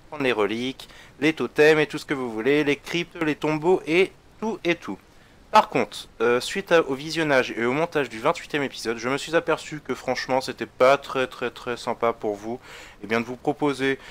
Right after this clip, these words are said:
eh bien, finalement des lips. Donc je vous préviens, dans cet épisode il va y avoir beaucoup de montage pour moi. Nous allons nous retrouver, eh bien, tout simplement à chaque fois sur des passages, eh bien, que je vais vous dire et vous mettre sur la carte. Ok les amis,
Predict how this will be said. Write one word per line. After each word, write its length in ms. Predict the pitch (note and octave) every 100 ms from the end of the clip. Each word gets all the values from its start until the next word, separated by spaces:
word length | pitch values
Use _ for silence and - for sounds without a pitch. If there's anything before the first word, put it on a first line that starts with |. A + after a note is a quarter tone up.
| - -
eh 80 |
bien, 100 | G#2
finalement 380 | A#2 D3 C#3 C3
des 100 | A#2
lips. 300 | G2+ - - G2 - - -
Donc 400 | C#3 D#3+ - - - -
je 160 | - D3
vous 120 | E3+
préviens, 380 | D#3+ B2+ B2+ C3+
dans 120 | D3
cet 160 | -
épisode 340 | E3 - D#3 F#3
il 60 |
va 60 | G#3+
y 20 |
avoir 140 | G#3+ G#3
beaucoup 320 | G#3+ A3+ A#3
de 40 |
montage 360 | A3+ A3 G3+ -
pour 120 | F#3
moi. 220 | E3 D3
Nous 160 | F#3+ F3+
allons 160 | F#3+ A3
nous 100 | A3+
retrouver, 520 | - - E3+ D3 - -
eh 80 |
bien, 220 | A2+ A#2+ E3
tout 180 | F3
simplement 520 | - D#3 - A2+ A#2+ E3+ - - - -
à 40 |
chaque 220 | C3 D3 -
fois 160 | E3
sur 580 | F3+ - D3+ E3 G3+ G3+ - - - - C3+
des 80 |
passages, 640 | C#3+ D3+ C3+ - G2 B2+ A#2
eh 40 |
bien, 200 | G2 A#2+
que 160 | - A#2
je 60 |
vais 100 | B2
vous 140 | A2+ A2
dire 260 | G#2+ C3+ -
et 80 | A#2
vous 120 | A#2+
mettre 380 | A#2+ C#3+ - -
sur 160 | -
la 120 | C#3 A2
carte. 260 | D#2 - - - - -
Ok 160 | D3+ D#3+
les 240 | E3 D#3
amis, 240 | C#3+ G#2